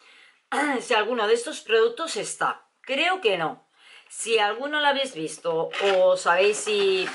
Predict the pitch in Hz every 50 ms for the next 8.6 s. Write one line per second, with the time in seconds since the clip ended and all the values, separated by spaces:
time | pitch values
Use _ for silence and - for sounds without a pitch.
0 | - - - 165 156 - - - - 185 185 180 180 180 180 185 185 185 180 175
1 | - - - 165 160 170 190 226 226 - - 294 330 330 - _ _ - - _
2 | - _ _ - 208 196 - - 247 262 269 285 277 277 277 285 277 - 196 180
3 | - - - 170 165 170 175 185 202 214 233 269 269 277 269 - - - _ _
4 | - 220 226 226 - - - 196 175 170 175 165 - 160 156 - 160 170 214 202
5 | 196 - - 190 185 202 208 208 208 - - - - 165 156 156 165 180 202 214
6 | 214 196 185 - - 175 160 156 175 185 190 196 170 160 151 151 170 180 156 139
7 | 139 131 131 - _ _ _ - 123 123 131 120 131 135 135 - 107 113 - -
8 | 117 117 123 120 127 127 123 - 139 143 135 117